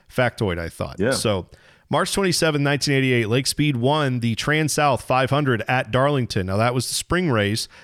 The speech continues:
Speaker 1: That's not the Southern five hundred. Uh, but he led a hundred seventy-eight of three hundred sixty-seven laps. He beat Alan Kulwicki by over a straightaway.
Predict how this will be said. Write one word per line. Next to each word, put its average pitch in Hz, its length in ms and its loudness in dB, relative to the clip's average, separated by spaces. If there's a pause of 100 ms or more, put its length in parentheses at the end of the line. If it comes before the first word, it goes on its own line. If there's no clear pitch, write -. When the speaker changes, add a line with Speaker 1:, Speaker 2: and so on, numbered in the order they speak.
(160)
Speaker 1:
That's - 160 -4
not 117 160 0
the 127 60 -2
Southern 160 300 0
five 101 280 0
hundred. 90 360 -4 (380)
Uh, 98 260 2
but 120 320 0
he 135 160 0
led 123 160 4
a 110 80 2
hundred 175 280 0
seventy-eight 165 420 0
of 127 60 -2
three 139 180 0
hundred 143 140 0
sixty-seven 135 520 -2
laps. 98 360 -2
He 110 80 -6
beat 127 280 -2
Alan 170 320 0
Kulwicki 135 480 0
by 113 220 2
over 117 240 2
a 92 80 -2
straightaway. 101 880 -2